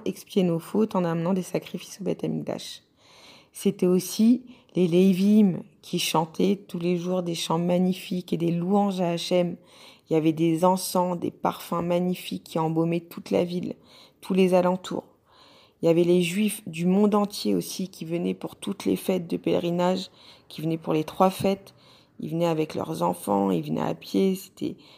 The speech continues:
c'était une joie inégalée jusqu'à aujourd'hui. Le Beth Amikdash aussi, c'était des miracles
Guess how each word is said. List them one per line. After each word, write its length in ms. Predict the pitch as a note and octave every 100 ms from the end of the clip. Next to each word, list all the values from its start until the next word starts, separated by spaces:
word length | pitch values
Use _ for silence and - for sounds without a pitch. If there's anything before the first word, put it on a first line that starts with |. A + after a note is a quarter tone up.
| _
c'était 340 | - E3 -
une 200 | F3 F3+
joie 460 | F3+ F3+ G3 G#3+ - - - _ -
inégalée 680 | G#3+ G#3+ G#3+ G3+ G3+ F#3+ G#3
jusqu'à 380 | G3 F#3 - F#3
aujourd'hui. 600 | F3 F3 F3+ E3+ E3 - _ _ _ _ _ _ _ _ - _ _ _ _ - - - _
Le 80 | E3
Beth 220 | D#3+ E3
Amikdash 480 | F3+ F3 D3+ G3+ -
aussi, 240 | F3+ - A3
c'était 300 | - - E3
des 140 | E3
miracles 480 | E3 F3+ G3 G3